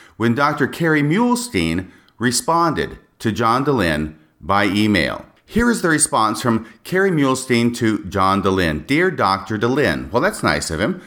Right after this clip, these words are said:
He calls him Doctor Dehlin, at least. "Thank you for your invitation. We are grateful."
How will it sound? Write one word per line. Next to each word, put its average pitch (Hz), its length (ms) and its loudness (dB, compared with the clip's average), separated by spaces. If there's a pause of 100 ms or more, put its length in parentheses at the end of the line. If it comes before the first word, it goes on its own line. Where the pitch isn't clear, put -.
He 113 100 -4
calls 117 240 0
him 104 80 0
Doctor 123 380 0
Dehlin, 80 400 0
at 69 80 -4
least. 82 360 -4 (360)
"Thank 254 400 -2
you 180 440 0
for 120 220 -2
your 143 180 2
invitation. 147 920 -2 (540)
We 143 160 0
are 160 80 2
grateful." 160 760 -2